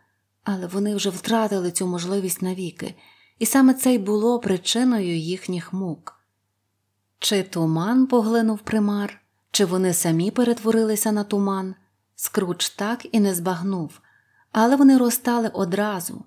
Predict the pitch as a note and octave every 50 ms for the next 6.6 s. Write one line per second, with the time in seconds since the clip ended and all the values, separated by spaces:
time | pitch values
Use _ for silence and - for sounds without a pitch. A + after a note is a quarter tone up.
0 | _ _ _ - G3+ F#3 F3+ F3 - - F3 E3+ F3 F3 F3 - F#3+ F3 E3 -
1 | - F3 F3 F#3 G3+ A3+ B3 A#3+ A#3+ A3+ G#3 A3+ A3 A3+ A3 - - - F3 C#3+
2 | - - _ _ _ _ _ _ _ _ _ _ - G3 F#3+ E3+ D#3+ F#3 F#3+ G3
3 | A3+ C4 C#4 A#3+ G#3+ F#3+ F#3 F#3+ G#3+ C4 D4+ D4 - - - G#3 F3 D3 D#3 D#3+
4 | E3 E3+ G3+ A3+ A3+ A3 - - F3 E3 D#3+ D3+ D3+ D3 - - - - - -
5 | - _ _ - F#3 E3+ - - G3 F#3 - - - G3 F#3+ F#3 F#3+ G3 G3+ G3+
6 | G3+ - - C4 A3+ F#3 D3+ D3 - - - -